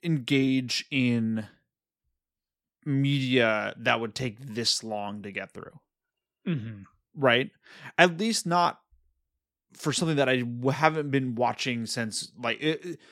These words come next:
Speaker 1: it, this show has a thousand some odd episodes. I looked up, like, uh, what did you, what did you say, a thousand fifty-six episodes? Is that what you said?
Speaker 2: Fifty-three. Or fifty-two.
Speaker 1: Thousand
Speaker 2: Fifty-three airs this week.
Speaker 1: Um,
Speaker 2: I'll explain while I looked at the list, but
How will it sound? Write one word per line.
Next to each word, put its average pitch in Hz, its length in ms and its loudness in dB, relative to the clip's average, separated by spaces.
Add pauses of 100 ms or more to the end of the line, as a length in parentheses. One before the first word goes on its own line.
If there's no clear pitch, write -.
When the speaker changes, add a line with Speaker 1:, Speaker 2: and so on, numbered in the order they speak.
(880)
Speaker 1:
it, 233 140 0
this 302 200 2
show 311 180 4
has 277 160 2
a 185 80 0
thousand 196 560 4
some 190 100 0
odd 175 140 4
episodes. 147 360 -4
I 143 100 0
looked 156 300 0
up, 165 240 0
like, 127 340 -6 (580)
uh, 156 60 -2
what 143 100 -10
did 151 100 0
you, 143 80 -2
what 131 40 -2
did 135 60 -2
you 120 40 -4
say, 127 100 -4
a 104 40 -8
thousand 117 280 -6
fifty-six 123 480 -10
episodes? 143 300 -12
Is - 40 -18
that - 60 -12
what 139 60 -6
you 151 80 -2
said? 156 100 -8
Speaker 2:
Fifty-three. 107 500 -14 (240)
Or 175 100 6
fifty-two. 160 460 2
Speaker 1:
Thousand 143 260 -4 (520)
Speaker 2:
Fifty-three 123 580 -8
airs 104 200 -6
this 101 260 -12
week. 95 360 -14 (880)
Speaker 1:
Um, 110 300 -8
Speaker 2:
I'll 110 140 -2
explain 95 560 -12
while 104 220 -8
I 92 100 -18
looked 90 180 -20
at - 100 -20
the - 100 -20
list, - 240 -16
but 101 140 -14